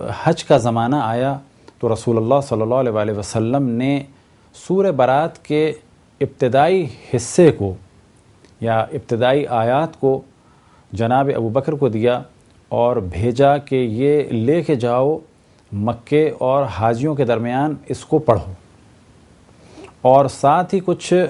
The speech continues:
احکام بھی بیان کیے۔ جب حضرت ابو بکر کچھ آگے بڑھے تو اللہ سبحانہ و تعالیٰ کی جانب سے رسول اللہ صلی اللہ علیہ وآلہ وسلم پر وحی آئی اور حکم یہ ہوا کہ ان کو واپس بلایا جائے۔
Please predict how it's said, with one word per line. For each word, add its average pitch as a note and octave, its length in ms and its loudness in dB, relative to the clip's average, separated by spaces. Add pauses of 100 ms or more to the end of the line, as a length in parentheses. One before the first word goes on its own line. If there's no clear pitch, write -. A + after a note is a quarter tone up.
(100)
احکام C#3 480 2
بھی A2 80 -4
بیان F2+ 340 -6
کیے۔ A#2 240 -16 (1600)
جب E3 320 2
حضرت F3 300 0
ابو F3+ 140 2
بکر E3 340 2
کچھ D#3+ 220 -4 (200)
آگے C#3+ 340 2
بڑھے C3 460 2 (240)
تو - 160 -4
اللہ C3+ 320 0
سبحانہ C#3+ 400 -2
و C3 240 -2
تعالیٰ A#2+ 460 0
کی C#3+ 120 -2
جانب A#2 360 -2
سے C#3+ 140 -6
رسول A2+ 300 -2
اللہ A#2 260 0
صلی G#2+ 200 -4
اللہ A2+ 120 -2
علیہ B2 200 0
وآلہ G#2+ 200 -2
وسلم A2 500 -4
پر B2 200 -2
وحی A2 380 -2
آئی A#2 200 0 (840)
اور B2+ 300 2 (280)
حکم E3 280 4
یہ C3+ 100 2
ہوا B2+ 320 0
کہ C#3+ 160 -8
ان B2+ 140 0
کو C#3+ 320 2
واپس B2+ 380 0
بلایا A2 400 0
جائے۔ A#2 340 0